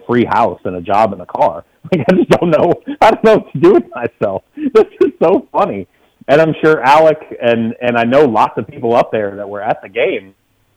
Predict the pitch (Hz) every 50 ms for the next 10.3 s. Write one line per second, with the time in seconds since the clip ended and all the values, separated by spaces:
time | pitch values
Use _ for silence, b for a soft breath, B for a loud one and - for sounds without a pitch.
0 | _ _ - 113 113 110 107 104 101 95 95 92 90 92 98 _ _ _ _ _
1 | _ _ _ - 120 117 104 - 113 104 127 131 131 139 135 147 143 139 123 117
2 | 113 113 117 110 101 - 107 98 - - 127 151 156 - 113 104 95 92 95 -
3 | _ - - 110 107 113 104 98 92 113 120 156 165 143 104 101 98 95 - -
4 | 101 98 92 95 95 b b b b b b b - 117 117 120 117 113 107 104
5 | 104 - _ _ _ _ - 123 160 208 226 196 165 143 151 143 - - 151 147
6 | 151 151 139 117 104 - - - 120 143 202 240 147 113 101 98 101 104 101 -
7 | - 110 92 98 98 98 - - 110 107 113 127 127 127 127 - 123 117 113 -
8 | 151 165 170 - - 135 135 175 170 147 220 226 208 185 180 170 156 139 135 131
9 | - - 147 147 143 131 117 110 110 _ _ _ _ _ _ - 98 98 117 147
10 | 214 - 85 85 85